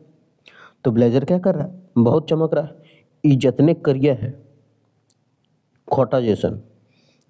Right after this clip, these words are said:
खोटा है ना? अच्छा लड़की है तो चिट्टी, ए, खोटाइन, खोटाइन, खोटा, खोटाइन। तो जितना ही करिया है उतना ही इसका कोट क्या कर रहा है? चमक रहा।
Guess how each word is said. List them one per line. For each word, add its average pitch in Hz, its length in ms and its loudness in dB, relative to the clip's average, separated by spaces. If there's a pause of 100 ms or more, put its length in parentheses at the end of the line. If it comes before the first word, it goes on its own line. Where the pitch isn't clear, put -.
खोटा 131 260 -2
है 170 180 -2
ना? 170 160 2
अच्छा 120 200 -2
लड़की 117 320 0
है 131 80 2
तो 123 140 0
चिट्टी, 117 420 0 (400)
ए, 117 140 4
खोटाइन, 120 500 -2 (420)
खोटाइन, 143 420 0
खोटा, 127 320 -2
खोटाइन। 117 360 -4 (420)
तो 123 60 0
जितना 123 360 2
ही 180 120 2
करिया 160 380 0
है 156 120 0
उतना 131 300 2
ही 156 200 4
इसका 147 200 0
कोट 123 320 -2
क्या 170 120 2
कर 196 140 0
रहा 196 140 -2
है? - 140 -14 (260)
चमक 104 280 -2
रहा। 110 300 -6